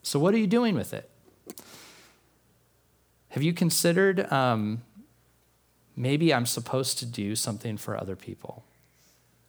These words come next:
And then if there's a God who's made us, what would it mean to not only go, "Well, I should do things for other people, but I can follow God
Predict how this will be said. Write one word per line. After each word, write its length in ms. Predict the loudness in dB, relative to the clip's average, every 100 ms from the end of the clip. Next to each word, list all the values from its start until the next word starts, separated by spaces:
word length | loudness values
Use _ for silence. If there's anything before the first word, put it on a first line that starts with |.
| _ _ -14 -14 _ _ -2
And 160 | 2
then 200 | 4 6
if 100 | 4
there's 220 | 4 4 2
a 40 |
God 480 | 4 4 6 4 2
who's 280 | 0 0 2
made 320 | 2 2 2
us, 500 | 0 -2 -2 -4 -6 -20 _ _ _ _ _ _ _ _ _ _ _ _
what 180 | 4 6
would 140 | 6
it 80 | 4
mean 200 | 4 4
to 60 | 6
not 220 | 6 4
only 220 | 4 4
go, 160 | 4 4
"Well, 320 | 6 4 4
I 220 | 4 4 2
should 520 | -2 2 2 4 4
do 160 | 2
things 300 | 4 2 2
for 140 | 2 4
other 160 | 4
people, 280 | 2 2 2
but 140 | 4 4
I 160 | 4
can 420 | 2 2 2 0 -6 -18 -20 _
follow 580 | -10 -2 2 4 4 2
God 720 | 0 0 2 2 0 -4 -14